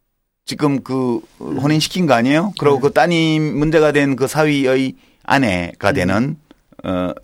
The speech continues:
Speaker 1: 그 배우자가
Speaker 2: 음.
Speaker 1: 수원대학교의 그
Speaker 2: 교수.
Speaker 1: 예, 교수, 교수 채용
Speaker 2: 찾아갔다,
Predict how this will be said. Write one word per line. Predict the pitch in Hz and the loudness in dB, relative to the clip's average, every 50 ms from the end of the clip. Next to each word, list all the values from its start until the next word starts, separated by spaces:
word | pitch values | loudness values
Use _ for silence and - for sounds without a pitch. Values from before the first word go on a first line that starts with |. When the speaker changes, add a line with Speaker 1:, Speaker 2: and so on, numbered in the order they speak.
| _ _ _ _ _ | _ _ _ _ _
Speaker 1:
그 | - | -12
배우자가 | - - 107 113 120 104 98 87 87 107 110 110 98 87 - - | -2 0 0 2 2 2 0 2 4 4 4 4 4 2 -2 -6
Speaker 2:
음. | 135 127 123 - | -12 -16 -16 -10
Speaker 1:
수원대학교의 | - - 180 185 180 170 165 151 139 127 - 135 120 113 107 | -2 0 0 2 4 4 4 4 4 2 2 2 2 2 2
그 | 90 104 107 104 98 92 - _ - | 2 0 0 0 0 -2 -6 _ -10
Speaker 2:
교수. | - 160 151 - 147 143 135 - _ _ _ _ - | -8 -8 -8 -6 -8 -10 -10 -12 _ _ _ _ -4
Speaker 1:
예, | 107 113 104 | -2 -2 -2
교수, | - - 139 147 147 170 - - _ _ - _ _ _ | 0 2 2 2 2 0 -2 -4 _ _ -20 _ _ _
교수 | - 143 139 131 143 160 156 151 - - - | 0 0 0 2 2 2 2 2 -2 -6 -8
채용 | - - 165 156 160 | 0 2 2 4 4
Speaker 2:
찾아갔다, | 160 | 2